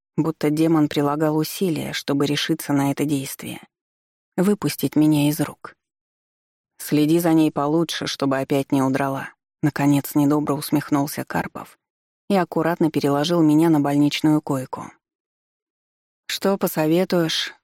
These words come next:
К кровати привязать? Или опоить им моры и приказать вести себя хорошо?» Мари рассмеялась, обращая неприятные воспоминания в шутку.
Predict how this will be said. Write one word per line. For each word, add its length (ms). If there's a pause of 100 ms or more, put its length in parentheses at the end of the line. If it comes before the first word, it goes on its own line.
(140)
К 40
кровати 460
привязать? 680 (460)
Или 200
опоить 480
им 80
моры 380
и 120
приказать 520
вести 300
себя 260
хорошо?» 560 (1040)
Мари 260
рассмеялась, 680
обращая 460
неприятные 600
воспоминания 720
в 80
шутку. 500